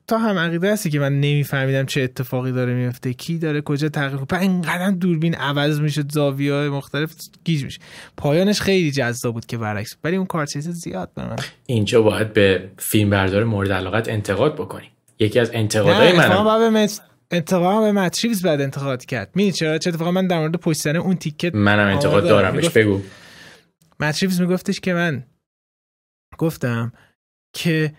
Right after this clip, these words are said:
Speaker 1: تا جای ممکن دوربین توی این ماشین، بیرون ماشین و همه جا بذاریم. و می‌گفت جایی که اصلاً تا، تا به حال دوربین گذاشته نشده گذاشته. و همون اتفاقاً چیزی بودش که من گیج شده بودم.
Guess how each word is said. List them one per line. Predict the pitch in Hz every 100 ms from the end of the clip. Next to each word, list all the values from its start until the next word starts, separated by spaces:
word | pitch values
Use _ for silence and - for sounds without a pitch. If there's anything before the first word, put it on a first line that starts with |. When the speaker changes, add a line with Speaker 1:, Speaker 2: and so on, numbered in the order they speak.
| _ _ _
Speaker 1:
تا | - - 170 156 143 135
جای | - 151 185 185 190 196 208
ممکن | 185 160 - 175
دوربین | 160 156 143 135 160 151 -
توی | - 175 175
این | 165 160
ماشین، | 156 143 - 156 143
بیرون | 151 151 160 175
ماشین | 175 160 151 165 156
و | 143
همه | 131 135 139
جا | 131 113
بذاریم. | 85 73 - 147 - _ _ _ _ _ _ _ _
و | 139 143
می‌گفت | 143 170 156
جایی | 160 151 160
که | 170
اصلاً | 143 160 156
تا، | 139 120 -
تا | - 143
به | 131
حال | 143 147
دوربین | 139 139 131 139
گذاشته | 131 131 127 - 127
نشده | 120 117 117
گذاشته. | 117 80 - - _ _ 180
و | 190
همون | 175 208 254 247
اتفاقاً | 214 185 170 170 180
چیزی | 185 190 190
بودش | 190 180
که | 196
من | 185
گیج | 165 160 180
شده | - 147 123 107
بودم. | 98 92